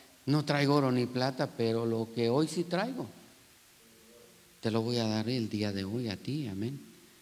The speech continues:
Así es que pónganse de pie, amados, vamos a orar. Voy a pedirle a mi esposa y a la pastora, por favor, que solo necesito que pongan su mano sobre los jóvenes. Voy a depositar la primogenitura en el nombre del Señor.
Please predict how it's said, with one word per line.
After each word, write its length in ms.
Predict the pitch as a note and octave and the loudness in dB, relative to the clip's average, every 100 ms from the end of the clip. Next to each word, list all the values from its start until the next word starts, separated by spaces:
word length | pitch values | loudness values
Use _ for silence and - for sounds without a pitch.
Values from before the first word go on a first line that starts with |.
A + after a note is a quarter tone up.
| - - | -18 -6
Así 220 | G2 C3 | -4 -4
es 80 | A#2+ | -4
que 80 | C#3 | -2
pónganse 420 | F3+ G#3+ F3+ C3 | 0 -2 0 0
de 120 | B2 | 0
pie, 200 | B2 C#3+ | 0 0
amados, 320 | C#3+ C#3+ C#3+ | 2 -2 -4
vamos 340 | C3 C3+ B2+ G#2 | -4 -6 -6 -6
a 40 | |
orar. 220 | F#2+ E2 - - - - - | -6 -8 -12 -20 -20 -14 2
Voy 120 | G#3 | 2
a 40 | |
pedirle 280 | F#3 D#3+ E3 | 4 4 4
a 40 | |
mi 120 | C3+ B2 | 2 0
esposa 580 | A#2+ C#3 C#3+ C#3 C#3+ | -2 -4 -4 -4 -4
y 60 | C3+ | -2
a 80 | A#2+ | -4
la 100 | A#2 | -4
pastora, 480 | A#2+ A2+ - C3 B2+ | -6 -6 -2 -2 -4
por 220 | - A2 | -8 -6
favor, 340 | B2 B2+ D3 - | -6 -4 -6 -4
que 220 | A#2+ G#2+ - - - - - - - - - - - - - - - - - - - - - - - - - | -2 -2 -6 -20 -20 -20 -20 -20 -20 -20 -20 -20 -20 -20 -20 -20 -20 -20 -20 -20 -20 -20 -20 -20 -20 -20 -6
solo 220 | G3+ F#3+ | -2 0
necesito 580 | C#3 A#2+ B2+ - D3+ C#3 | 0 0 -2 -4 -6 -6
que 80 | C3 | -6
pongan 360 | - D3+ D3 C3 | -6 -4 -4 -4
su 120 | C#3 | -2
mano 320 | D#3+ G3+ F#3 | -2 -2 -6
sobre 340 | - A#2 A2+ | -6 -6 -4
los 200 | A2 G#2+ | -4 -4
jóvenes. 420 | A#2 A2 G#2+ G#2 A#2 | -2 0 0 0 0
Voy 140 | D3 | 2
a 80 | D3 | 4
depositar 640 | C3 - A2+ A#2+ - C3 | 2 -2 -2 -2 0 0
la 180 | B2+ A#2+ | 0 -4
primogenitura 1120 | A#2+ F3+ G#3 G3+ F#3+ F#3 E3+ F3 F3 G3 A3 | 0 2 2 -2 -4 -2 2 2 2 -2 -2
en 120 | F3 C3 | -2 -2
el 120 | B2 | -2
nombre 300 | B2 B2 A#2+ | -2 -2 -4
del 140 | - | -6
Señor. 420 | - - D#2+ - | -8 -10 -12 -16